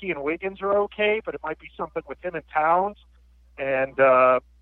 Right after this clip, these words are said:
you know, I, I, I would think in that situation, you know, Towns has still got this huge upside that, that you'd wanna keep. And the last thing you want if you're the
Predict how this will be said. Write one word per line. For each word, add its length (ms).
you 80
know, 160
I, 140
I, 600
I 40
would 220
think 240
in 100
that 260
situation, 680
you 80
know, 180
Towns 420
has 160
still 180
got 240
this 200
huge 240
upside 580
that, 240
that 180
you'd 160
wanna 240
keep. 380
And 160
the 80
last 340
thing 160
you 80
want 160
if 100
you're 120
the 100